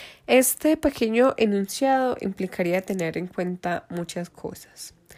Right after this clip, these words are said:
Entonces, cuando se escribió este plan, en el plan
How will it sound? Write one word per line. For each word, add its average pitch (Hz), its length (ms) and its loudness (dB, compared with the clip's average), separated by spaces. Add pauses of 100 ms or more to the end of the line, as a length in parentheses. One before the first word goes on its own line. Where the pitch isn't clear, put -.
(360)
Entonces, 202 560 4
cuando 240 340 4
se 262 120 4
escribió 254 520 4
este 294 300 2
plan, 240 480 4 (500)
en 214 100 2
el 208 140 6
plan 208 360 4